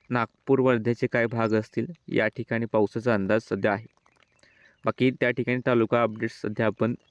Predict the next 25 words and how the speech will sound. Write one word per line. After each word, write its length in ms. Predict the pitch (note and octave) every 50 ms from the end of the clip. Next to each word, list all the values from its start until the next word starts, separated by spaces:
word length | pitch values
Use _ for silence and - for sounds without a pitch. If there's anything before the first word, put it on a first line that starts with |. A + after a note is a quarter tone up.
| -
अ, 240 | - G#2 G#2 G#2 G#2
देणार 360 | G#2 G#2 A2 G2+ G2+ G2+ G2+
नाहीत, 340 | G2+ G2+ G2+ G#2 A2+ A#2 C3 - - -
कारण 260 | A#2 A2+ A2+ A#2 C3+ - _ _ _ - _ _ - - -
एक्झॅक्ट 420 | A2 A2+ G#2+ - - C3 B2+ C3 - -
कुठे 140 | A#2+ C3 B2+ -
पाऊस 160 | B2+ A#2+ A#2+ -
होईल 140 | - A#2+ A#2+
याबाबतची 600 | A2+ A2 A2 G#2 G2+ A2 G#2+ - _ - B2+ E3 - _ _ _ _ _ _ _ _ _ -
डिटेल 300 | A2 G#2+ G#2 B2 A#2 A#2
नाही. 240 | A#2 G#2+ G#2+ A#2 - _ _ _ _ _ _ _ _ _ _ _ _ _
मात्र 440 | - A#2 B2 B2 - C#3+ C3 C#3+ D3 - - _ _ _ _ _ _ _ _ _ - -
राज्यात 540 | A2 A#2 A2+ A2 - _ - - C3 C3 C3+ - _ - - _ _ _ _ _ _ _ _ _ _ _ - -
पुढील 260 | C3 B2 B2 B2+ C3+ - _ _ _ _ -
तीन 180 | C3 B2+ B2+ B2 -
ते 80 | C3+ B2+
चार 260 | - - A#2+ A2 A2
दिवस 320 | A2+ A2 A#2 A#2 A#2 B2 A#2+ - - _ _ _ -
बऱ्याच 500 | A2 G#2+ - - A2+ G#2+ A2+ A#2 A#2 G#2+ G#2 -
भागांमध्ये 500 | A#2+ A2 A2+ A#2 A2+ A2+ A2+ G#2+ A2 - -
अजूनही 420 | A2+ A2 G#2 A2 A2 A2+ A#2 B2 B2 -
पावसाची 420 | B2 A2 G#2 G2+ - G#2+ - - A2
शक्यता 560 | - A2+ - _ _ - A2+ G2+ A2+ G#2+ G#2
दिसत 480 | G#2 G#2+ G#2 - - - G#2 - - - _
आहे. 300 | - G#2 G#2 A2 A#2+ B2